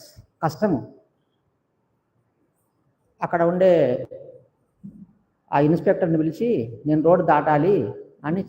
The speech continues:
చెప్తే, ఆ ట్రాఫిక్ పోలీసు మనల్ని దాటిపిస్తాడు. చూడండి, మనకుండే రోగాలు కానీ, సమస్యలు కానీ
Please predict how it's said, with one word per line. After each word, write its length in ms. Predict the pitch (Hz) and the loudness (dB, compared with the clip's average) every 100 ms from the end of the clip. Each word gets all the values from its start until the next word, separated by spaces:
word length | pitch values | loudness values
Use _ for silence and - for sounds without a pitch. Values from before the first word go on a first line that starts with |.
| 160 | -6
చెప్తే, 520 | 156 196 190 120 - _ _ _ _ - | -6 -6 -6 -6 -12 _ _ _ _ -14
ఆ 40 | |
ట్రాఫిక్ 480 | 123 160 165 170 - | -6 -2 -2 -2 -4
పోలీసు 300 | 160 151 147 | -2 -2 -4
మనల్ని 240 | 170 156 165 | -4 -4 -2
దాటిపిస్తాడు. 560 | 147 147 147 - 98 - _ _ _ _ _ _ _ _ _ 170 | -2 -2 -8 -8 -10 -10 _ _ _ _ _ _ _ _ _ -4
చూడండి, 320 | 165 175 254 - - _ _ _ _ _ _ _ _ _ _ _ _ _ _ _ _ _ _ | -2 -2 -6 -12 -20 _ _ _ _ _ _ _ _ _ _ _ _ _ _ _ _ _ _
మనకుండే 540 | 170 175 180 180 208 196 | -4 -2 -2 0 2 2
రోగాలు 440 | 170 175 170 165 | 4 4 4 2
కానీ, 220 | 156 165 | 0 -2
సమస్యలు 480 | 170 151 160 151 156 | -2 -2 -2 -2 -2
కానీ 380 | 139 127 214 | -2 -2 -6